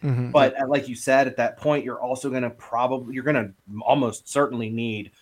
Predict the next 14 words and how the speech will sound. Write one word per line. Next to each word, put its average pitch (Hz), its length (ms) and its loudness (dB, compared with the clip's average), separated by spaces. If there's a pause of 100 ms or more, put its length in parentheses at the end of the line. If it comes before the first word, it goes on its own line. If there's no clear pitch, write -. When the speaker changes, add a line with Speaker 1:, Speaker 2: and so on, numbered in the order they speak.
(180)
Speaker 2:
one 139 280 6
of 127 140 0
the 127 80 -2
Red 120 240 2
Bull 123 140 4
and 117 120 0
Ferrari 117 380 0
drivers 110 460 -4
to 104 100 -12
not 107 420 -4
perform 127 440 0
particularly 131 560 -2
well. 135 500 4
Speaker 1:
Yeah. 123 240 0